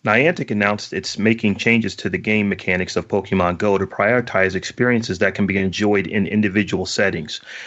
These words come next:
Habitats will be increased so that trainers can see more monsters nearby while playing closer to home. Hatching eggs will require fewer steps, and Pokestops will drop gifts more frequently. Niantic already, already announced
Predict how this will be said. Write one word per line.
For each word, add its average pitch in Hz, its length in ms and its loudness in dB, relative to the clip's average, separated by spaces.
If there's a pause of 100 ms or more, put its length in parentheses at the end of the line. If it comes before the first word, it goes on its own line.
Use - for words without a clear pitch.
(140)
Habitats 127 500 2
will 113 100 -2
be 101 140 2
increased 110 540 -2
so 104 160 2
that 98 160 0
trainers 117 400 0
can 98 140 -4
see 104 260 0
more 107 260 2
monsters 113 580 0
nearby 104 460 2
while 95 180 0
playing 98 360 -2
closer 98 400 -2
to 87 80 -2
home. 90 340 0 (360)
Hatching 98 360 0
eggs 104 260 2
will 101 180 4
require 98 380 2
fewer 95 240 0
steps, 117 460 2
and 95 280 0
Pokestops 107 720 2
will 95 140 4
drop 98 440 0 (160)
gifts 110 320 0
more 92 180 2
frequently. - 560 -4 (400)
Niantic 104 360 0
already, 117 480 0 (160)
already 117 340 2
announced 92 480 -2